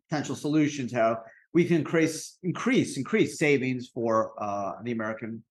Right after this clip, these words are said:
people, which is ultimately the most important thing. So here's a quick summary. We got a C plus. And this is from the, as I didn't do this myself, this is from the Mercer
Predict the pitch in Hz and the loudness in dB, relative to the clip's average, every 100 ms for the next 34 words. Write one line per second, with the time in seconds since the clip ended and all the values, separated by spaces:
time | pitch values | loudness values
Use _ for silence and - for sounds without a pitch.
0 | _ 165 185 85 85 117 - 127 123 - | _ -4 -4 -6 -6 -6 -2 -4 -4 -12
1 | _ _ - 175 185 180 156 143 139 139 | _ _ -2 0 2 0 0 2 0 -2
2 | 135 123 101 104 _ - 92 - 143 143 | -10 -8 -8 -10 _ -10 -10 -4 0 0
3 | 143 - _ - 214 240 240 233 - 196 | 0 -12 _ 2 4 6 4 4 4 4
4 | 208 214 196 196 190 170 - 180 156 113 | 6 4 4 4 2 0 -6 -6 -4 -4
5 | - - - _ _ _ 139 165 196 202 | -6 -12 -16 _ _ _ 0 4 4 6
6 | 202 185 - - - 165 165 160 160 - | 4 4 0 -12 0 4 6 4 -2 -10
7 | 139 143 143 143 139 139 - _ _ _ | -4 0 2 2 0 -4 -14 _ _ _
8 | _ _ _ - 151 165 202 196 175 175 | _ _ _ -12 -6 -2 0 2 2 0
9 | 160 151 139 123 127 151 143 147 156 143 | -2 -6 -2 0 0 -4 -10 -6 -2 -2
10 | 139 139 135 131 170 170 196 202 202 | 2 2 2 2 0 0 0 -2 -2